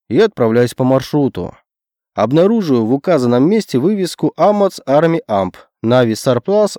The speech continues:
Сарплас де Арми эт Ла Марин, что вполне проясняет ассортимент магазина. А вопрос, почему именно Амматс, в смысле, что за название такое, не самый главный. К счастью,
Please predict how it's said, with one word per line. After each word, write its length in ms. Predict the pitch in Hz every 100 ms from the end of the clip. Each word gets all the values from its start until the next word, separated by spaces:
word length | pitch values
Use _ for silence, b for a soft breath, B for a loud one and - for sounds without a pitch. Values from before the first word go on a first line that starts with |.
| -
Сарплас 560 | - 127 - 143 127
де 120 | 110 110
Арми 340 | 147 196 196 196
эт 260 | - 170
Ла 140 | 143 147
Марин, 500 | 143 127 98 90 - _ _ _ _
что 240 | - 147
вполне 400 | - 196 226 240
проясняет 640 | - 110 101 165 196 180
ассортимент 580 | - 98 104 120 127 127
магазина. 680 | 127 127 127 110 95 85 - _ _ _ _ _ _
А 140 | 95 120
вопрос, 360 | 151 208 170
почему 460 | - 160 - 202 180
именно 400 | 165 156 151 147
Амматс, 520 | - 208 214 190 - _ -
в 80 |
смысле, 300 | - 160 -
что 220 | 151 - 165
за 100 | 139
название 460 | 143 160 208 156
такое, 360 | 120 - 113 101
не 100 | 170
самый 340 | - 208 131
главный. 520 | 98 123 131 87 85 - _ _ _ _ _
К 60 | -
счастью, 600 | - 233 208 - 82